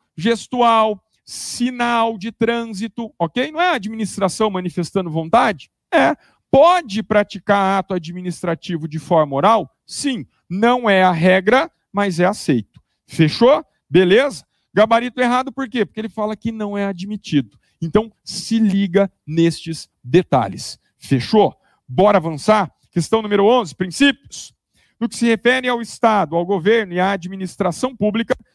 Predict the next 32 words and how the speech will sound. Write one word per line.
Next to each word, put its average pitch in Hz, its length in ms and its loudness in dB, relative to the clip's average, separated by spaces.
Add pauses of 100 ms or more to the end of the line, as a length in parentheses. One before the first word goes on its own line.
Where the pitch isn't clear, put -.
julgue 233 260 0
o 247 100 0
item. 262 260 0 (500)
Pelo 214 180 4
princípio 214 600 -4
da 208 180 2 (140)
autotutela, 214 1300 0 (240)
o 156 80 -4
Poder 180 480 0
Judiciário, 156 800 -2 (220)
por 170 120 4
meio 233 200 -2
de 202 100 -8
sua 190 240 -4
função 175 540 -6
jurisdicional, 185 1080 -2 (280)
poderá 220 500 6
rever 190 400 4
os 147 160 -2
atos 170 320 2
praticados 139 720 -2
pela 127 280 0
administração 135 760 -8
pública 190 500 -2 (260)
em 185 80 -6
seus 226 340 0
aspectos 180 760 0
de 139 160 -2
legalidade 156 1200 0
e 175 120 6
de 170 220 0
mérito, 185 840 2